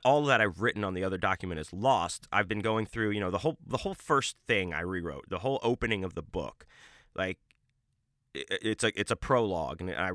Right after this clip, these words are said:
I just wrote, it's like ten pages, all n-, new. I had to, to s-, to set the whole story up very differently.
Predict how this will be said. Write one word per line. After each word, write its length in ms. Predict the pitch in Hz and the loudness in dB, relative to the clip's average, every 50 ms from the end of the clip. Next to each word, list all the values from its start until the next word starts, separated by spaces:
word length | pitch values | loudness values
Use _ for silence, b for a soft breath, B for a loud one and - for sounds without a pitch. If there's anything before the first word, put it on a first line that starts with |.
| 95 85 | -2 -4
I 60 | 101 | -4
just 140 | 110 95 - | -4 -4 -2
wrote, 180 | 107 95 - _ _ _ _ _ _ - | -4 -4 -4 _ _ _ _ _ _ -8
it's 220 | 101 - - - | -8 -6 -4 -4
like 140 | 92 92 - | -4 -4 -2
ten 160 | - 135 127 | -2 -2 0
pages, 560 | 123 - 120 113 113 104 113 107 107 98 - - _ - | 2 2 2 2 2 0 -2 -4 -4 -4 -8 -12 _ 0
all 340 | 101 107 107 104 104 92 - _ - - | 2 4 4 4 2 0 -2 _ -12 -12
n-, 120 | 87 - - | -12 -8 -4
new. 340 | 92 101 104 92 71 69 71 | -2 0 2 2 0 0 -4
I 100 | - 80 | -4 -2
had 200 | 87 104 104 95 | 0 2 0 0
to, 120 | 87 95 85 _ _ _ - _ _ _ _ - | 0 -6 -8 _ _ _ -20 _ _ _ _ -10
to 100 | - - | -6 -6
s-, 220 | 104 - - - - - | -4 -4 -4 -6 -6 -8
to 100 | - 110 | -4 -2
set 380 | - - - - 147 131 - | 0 0 4 4 4 4 4
the 80 | - 110 | 0 -4
whole 160 | 104 113 101 | -2 -2 -4
story 360 | - - - 104 98 92 90 | -4 -4 -2 0 2 2 2
up 160 | 90 85 - | 0 -2 -2
very 200 | - 95 92 78 | -2 -4 -4 -2
differently. 480 | 76 85 101 - - 85 - - 52 - | -2 -4 -6 -4 -4 -8 -8 -8 -12 -14